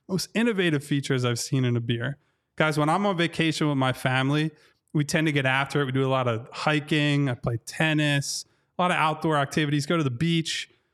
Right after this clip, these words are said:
And when you're at, when you finish a long hike on a hot day and you can pull out a beer you know is cold before it hits your hands, that's just such a great feeling. Cold, Coors Light is a cold layered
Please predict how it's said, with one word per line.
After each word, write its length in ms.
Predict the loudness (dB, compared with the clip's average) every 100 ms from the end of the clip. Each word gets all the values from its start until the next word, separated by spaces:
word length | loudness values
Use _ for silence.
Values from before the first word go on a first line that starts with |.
| _ _ 0
And 80 |
when 100 | 2
you're 160 | 2 2
at, 340 | 0 -6 -8
when 120 | -2 0
you 80 |
finish 340 | 0 0 0 0
a 60 |
long 380 | 0 2 2 2
hike 400 | 2 2 0 0
on 100 | -2
a 60 | -2
hot 340 | 0 -2 0
day 380 | 0 0 0 -2 -6 _ _ -2
and 100 | 0
you 100 | 0
can 140 | -2
pull 200 | 0 0
out 160 | 2 0
a 40 |
beer 280 | 0 0 0
you 180 | 0 0
know 300 | 0 0 -2
is 100 | -2
cold 320 | -2 0 -2
before 320 | -4 -2 0
it 60 | 0
hits 180 | 0
your 100 | -2 0
hands, 440 | 0 0 -2 -8 _ _ -4
that's 180 | -2 0
just 140 | -2
such 180 | 0 -2
a 40 | 0
great 320 | 0 -2 -2
feeling. 460 | -2 -2 -2 -8 -10 _ _ _
Cold, 360 | -2 0 -2 -2
Coors 320 | 0 0 2
Light 300 | 2 0 0
is 120 | -2
a 60 | -2
cold 400 | -2 0 0 0
layered 480 | 0 0 0 -2